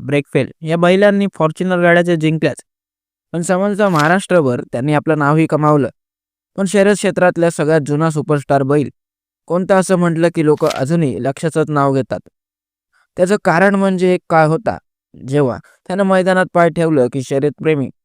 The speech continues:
त्याचा व्हिडिओ आणि फोटो काढायला अक्षरशः गर्दी करायचे. आला, आला, उत्तम भाऊ वाटेकरांचं लक्ष आला, तोच दरारा आणि तीच दहशत घेऊन पुन्हा एकदा मैदान गाजवायला,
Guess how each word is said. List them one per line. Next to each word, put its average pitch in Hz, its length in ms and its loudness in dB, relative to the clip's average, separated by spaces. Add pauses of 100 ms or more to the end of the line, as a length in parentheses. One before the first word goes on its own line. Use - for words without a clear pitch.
(120)
त्याचा 175 200 0
व्हिडिओ 180 280 4
आणि 185 160 0
फोटो 170 260 0
काढायला 131 400 2
अक्षरशः 143 420 -4
गर्दी 151 300 0
करायचे. 151 400 0 (920)
आला, 143 300 2
आला, 147 320 2 (180)
उत्तम 196 400 -4
भाऊ 196 160 2
वाटेकरांचं 180 600 0
लक्ष 165 260 -4
आला, 156 240 2 (260)
तोच 156 240 -4
दरारा 135 440 2 (280)
आणि 180 140 -8 (100)
तीच 214 180 -4
दहशत 175 320 0
घेऊन 156 320 -2 (300)
पुन्हा 196 280 0
एकदा 190 200 0
मैदान 175 400 0
गाजवायला, 147 420 2